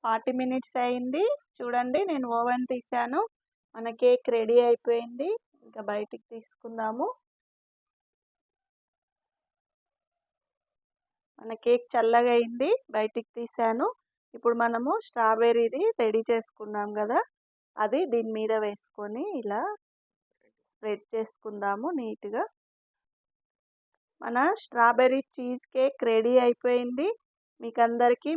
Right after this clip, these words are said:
ముందుగానే హ్యాపీ న్యూ ఇయర్. చూడండి, మన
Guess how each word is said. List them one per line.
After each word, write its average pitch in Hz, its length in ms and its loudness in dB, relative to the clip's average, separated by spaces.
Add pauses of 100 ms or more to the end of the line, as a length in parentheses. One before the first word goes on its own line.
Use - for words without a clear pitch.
(100)
ముందుగానే 247 640 2 (160)
హ్యాపీ 233 360 -6 (140)
న్యూ 240 160 -4 (120)
ఇయర్. 285 220 6 (560)
చూడండి, 240 440 0 (120)
మన 240 140 -2